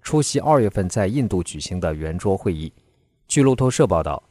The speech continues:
格尔基耶娃在C B S节目《六十分钟》的专访中说，面对债务国，中国必须改变政策，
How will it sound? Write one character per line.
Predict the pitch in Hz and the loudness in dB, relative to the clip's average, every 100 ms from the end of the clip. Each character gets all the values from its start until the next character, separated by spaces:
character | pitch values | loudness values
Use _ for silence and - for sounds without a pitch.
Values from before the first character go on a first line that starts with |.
| _ _ _ - | _ _ _ -6
格 | 147 | 2
尔 | 160 131 | 4 4
基 | 113 139 | 2 2
耶 | 139 | 4
娃 | 107 107 | 4 4
在 | 123 110 | 2 0
C | - | 0
B | 135 156 | 0 2
S | 110 - | 2 0
节 | 98 | -2
目 | 95 95 87 | 0 0 0
《六 | 151 | 0
十 | 98 101 | 0 -2
分 | 113 113 | -2 0
钟》 | 135 113 | 0 0
的 | 82 | 0
专 | 123 120 | -2 -2
访 | 80 - | -6 -8
中 | 85 | -8
说， | 82 98 90 _ _ _ _ _ | -2 0 0 _ _ _ _ _
面 | 170 156 | 0 2
对 | 151 | 2
债 | 139 147 | 4 2
务 | 101 85 | 2 -2
国， | - 82 - - | -2 -2 -2 -2
中 | 165 | -2
国 | 135 117 | 2 2
必 | 151 104 | 2 0
须 | - 120 | 0 -4
改 | - - | -4 -8
变 | 92 82 | -6 -4
政 | 117 95 | -2 -2
策， | - 80 | -4 -6